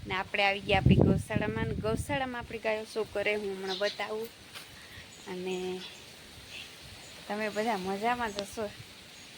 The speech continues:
ગૌશાળામાં આપણી ગાયો બધી બેઠી હતી અને ગોરલ ને બંસી આંગળી ઊભા થઈ ગયા છે. અને વા આપણી ગોમતી બેઠી, ગૌરી બેઠી, જમના બેઠી, ગોપી બેઠી. અને અહીંયા આપણા ટાબરિયા આંગળી બધા ઊભા થઈ ગયા. નકર અત્યારે ચોખ્ખું જ હતું જો કે.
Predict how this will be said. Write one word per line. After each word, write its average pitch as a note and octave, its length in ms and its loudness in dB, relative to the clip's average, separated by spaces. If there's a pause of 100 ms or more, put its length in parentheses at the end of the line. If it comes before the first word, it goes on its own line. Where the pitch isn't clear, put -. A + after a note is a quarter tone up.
(1200)
ગૌશાળામાં B3 640 10
આપણી A#3+ 220 6
ગાયો A3+ 280 12
બધી A3 260 2
બેઠી A3 380 8
હતી B3+ 200 6
અને A#3 220 6
ગોરલ A3 380 6
ને A3+ 80 8
બંસી A3 380 6
આંગળી G#3+ 260 6
ઊભા G#3 240 4
થઈ A3 220 2
ગયા A3+ 220 6
છે. A#3+ 280 2
અને G#3+ 300 4
વા G3+ 240 8
આપણી G#3 200 0
ગોમતી G3+ 360 0
બેઠી, A3+ 320 4
ગૌરી G3+ 340 4
બેઠી, G#3+ 300 2
જમના G3 360 4
બેઠી, A3 400 2 (440)
ગોપી G#3 260 6
બેઠી. F3 400 0 (440)
અને G3 160 6
અહીંયા G#3 260 10
આપણા G#3+ 160 6
ટાબરિયા A#3 600 8
આંગળી A#3 320 2
બધા A#3 340 10
ઊભા A#3 320 8
થઈ A#3 100 6
ગયા. A3 160 6
નકર G#3 400 2
અત્યારે G#3 360 2 (180)
ચોખ્ખું C#4 360 4
જ G#3 60 2
હતું G3+ 300 6
જો G#3 100 0
કે. A#3+ 200 0